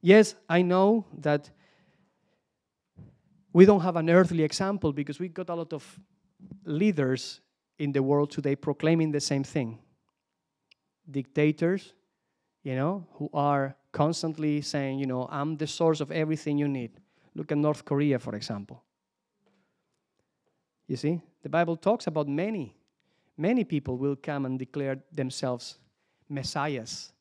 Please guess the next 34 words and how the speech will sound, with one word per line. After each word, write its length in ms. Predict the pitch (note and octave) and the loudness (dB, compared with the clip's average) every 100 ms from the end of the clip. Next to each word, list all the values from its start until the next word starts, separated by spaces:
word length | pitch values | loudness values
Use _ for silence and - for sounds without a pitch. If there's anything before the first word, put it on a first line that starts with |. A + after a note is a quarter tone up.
| - | -14
and 140 | C#3 A#2+ | -8 -4
saviors 520 | - D3 C#3+ B2+ C3+ | 2 2 2 -2 -4
of 100 | B2 | -8
their 140 | A#2+ | -8
nations. 560 | A#2 B2+ - A#2+ - - _ _ _ _ _ _ _ - | -8 -12 -14 -18 -20 -20 _ _ _ _ _ _ _ -6
But 140 | D#3 | -2
what 140 | C#3+ C#3+ | 2 2
Jesus 360 | G#3+ B3 A#3 | 2 2 2
is 100 | G3+ | 0
saying 200 | - F#3+ | 0 2
in 80 | F3 | 2
this 140 | E3+ E3+ | 0 -4
particular 600 | D#3 - D3+ D3 C3+ C3+ | -6 -2 -4 -2 -6 -4
verse, 260 | E3 D3 | -4 -6
can 140 | - F3 | -8 -6
we 80 | |
have 120 | F3 F3 | -4 -2
it 80 | |
again, 240 | E3 F3+ E3 | -2 0 -2
Chema, 300 | - F#3 D3 | -2 -2 0
there, 160 | D#3 | 0
please? 320 | C#3 E3 C#3 - _ _ _ _ _ _ _ _ _ _ _ - | -2 -6 -10 -14 _ _ _ _ _ _ _ _ _ _ _ -8
He's 140 | G3+ | 0
basically 400 | A3 G3+ G3+ F3 | 4 4 2 -2
saying, 440 | - F#3+ C#3+ B2 - _ _ _ - - | 2 2 2 -2 -6 _ _ _ -20 -2
if 140 | E3 D3+ | 2 6
you 120 | C4 | 6
don't 200 | C4+ - | 6 2
put 120 | A3+ | -2
Jesus 320 | G#3 G3+ F#3+ | 0 0 -2
Christ 640 | - F#3+ F3+ D#3 C#3+ - - _ _ _ _ _ - | -2 0 2 0 -2 -10 -18 _ _ _ _ _ -8
above 240 | C3+ C#3+ E3+ | -6 -2 2
everything 420 | F3 F3+ - C#3+ | 4 4 2 -2
else, 340 | A#2+ B2 - | -2 -6 -12